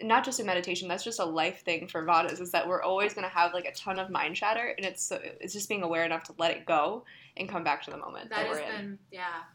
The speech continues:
Speaker 2: spot on for sure. It's, my mind never shuts off, but
Speaker 1: Same.
Speaker 2: not chasing it. I'm like, "I know where you're going," and just, like, just letting it go and letting it be and
Speaker 1: Yeah.
Speaker 2: floating away.
Speaker 1: 'Cause it's not a bad thing that it's going. It's just
Speaker 2: Yeah.
Speaker 1: the way that we are. We're gonna
Speaker 2: Right.
Speaker 1: be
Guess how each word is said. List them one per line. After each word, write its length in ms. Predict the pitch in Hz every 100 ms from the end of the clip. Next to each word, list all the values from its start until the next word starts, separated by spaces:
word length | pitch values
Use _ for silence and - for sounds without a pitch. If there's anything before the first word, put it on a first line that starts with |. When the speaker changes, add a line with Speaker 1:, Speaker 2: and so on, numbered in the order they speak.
| _
Speaker 2:
spot 340 | - 208 190
on 180 | 185 175 185
for 80 |
sure. 480 | 180 185 175 175 175 -
It's, 400 | 202 202 - - - 208
my 180 | 202
mind 300 | 202 190 180 175
never 240 | 175 175
shuts 300 | 170 180 180
off, 180 | 170 147 -
but 100 | 233
Speaker 1:
Same. 140 | 220 - _ _ _ _ _ 208
Speaker 2:
not 260 | 220 214 214
chasing 440 | 190 190 185 233
it. 320 | 247 269 - -
I'm 100 | 226
like, 160 | 196
"I 80 | 196
know 160 | 220 254
where 80 | 285
you're 200 | 285 285
going," 480 | 226 208 208 208 208 208
and 120 | 202 196 190 _
just, 240 | - 220 -
like, 220 | 220 - _
just 180 | 196 -
letting 240 | 170 185
it 120 | 170 175
go 160 | 175
and 120 | 175 175
letting 160 | 170 170
it 120 | _
be 180 | 143 139
and 100 | 135
Speaker 1:
Yeah. 180 | 240 220
Speaker 2:
floating 180 | 160 - -
away. 400 | - - - -
Speaker 1:
'Cause 140 | 277 285
it's 140 | 277
not 120 | 330
a 60 | 202
bad 320 | 190 170 170
thing 220 | 185 185
that 100 | 175
it's 140 | - -
going. 580 | 196 220 143 143 220
It's 180 | 226 196
just 140 | 196 190
Speaker 2:
Yeah. 40 |
Speaker 1:
the 60 | 185
way 180 | 170 156
that 100 | 131
we 120 | -
are. 460 | 156 180 131 - -
We're 100 | 160
gonna 100 | 170
Speaker 2:
Right. 80 | 175
Speaker 1:
be 180 | 160